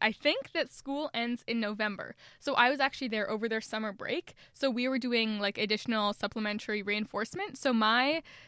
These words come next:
job, like, every day was planning an English lesson, and then I would teach this English lesson to them in Spanish.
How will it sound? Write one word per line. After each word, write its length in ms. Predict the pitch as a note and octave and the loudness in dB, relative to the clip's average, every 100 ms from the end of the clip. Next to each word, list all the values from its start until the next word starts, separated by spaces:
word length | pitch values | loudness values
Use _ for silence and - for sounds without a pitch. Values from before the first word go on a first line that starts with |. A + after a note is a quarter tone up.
| - A3 | -8 0
job, 320 | A3 A#3 A3+ | 4 8 8
like, 140 | G#3+ G#3+ | 6 0
every 200 | G#3+ A3+ | 0 2
day 220 | G3 G3+ | 2 2
was 380 | G3 G3 F#3+ - | 2 0 -2 -8
planning 340 | - A3+ G#3+ G3+ | -2 0 2 0
an 80 | |
English 380 | - G#3 B3+ - | -2 -2 -2 0
lesson, 300 | D4 - G4 G4+ | -2 -2 -4 0
and 180 | A#3 | 2
then 120 | A3 G#3 | 2 4
I 80 | |
would 160 | G3+ G3+ | 2 0
teach 340 | - F4+ - | 2 2 2
this 340 | C4+ A3+ A3+ - | -2 0 0 0
English 340 | B3+ C4 B3+ - | 2 2 2 0
lesson 340 | B3+ - B3+ | -2 2 0
to 100 | B3+ | 2
them 260 | A3 A3 A3 - | 2 2 2 0
in 300 | A3 G#3+ G#3+ | 0 0 -2
Spanish. 680 | - - A3 - - - | -4 -2 -2 -2 -8 -14